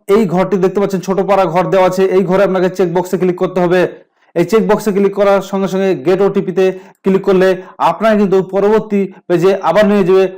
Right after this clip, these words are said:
ওটিপি বক্সে, সেটি আপনাদের দেখাচ্ছি। এইরকম একটি পেজ খুলবে authenticate with আধার, যে আপনি আধারে গেট ওটিপি করেছেন, সে ওটিপির জন্য এখন ওয়ান টাইম পাসওয়ার্ড অর্থাৎ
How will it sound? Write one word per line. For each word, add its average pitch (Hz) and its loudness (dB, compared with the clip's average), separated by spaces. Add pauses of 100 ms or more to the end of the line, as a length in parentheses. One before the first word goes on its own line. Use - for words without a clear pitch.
ওটিপি 180 2
বক্সে, 185 -2 (100)
সেটি 180 -2
আপনাদের 190 0
দেখাচ্ছি। 175 -2 (760)
এইরকম 220 2
একটি 240 -2
পেজ 220 0
খুলবে 220 2 (420)
authenticate 214 0
with 208 0
আধার, 185 0 (400)
যে 208 4
আপনি 185 0
আধারে 208 4
গেট 202 2
ওটিপি 220 0
করেছেন, 196 0 (180)
সে - -2
ওটিপির 202 0
জন্য 202 0
এখন 202 0
ওয়ান 185 2
টাইম 208 2
পাসওয়ার্ড 190 0
অর্থাৎ 196 -2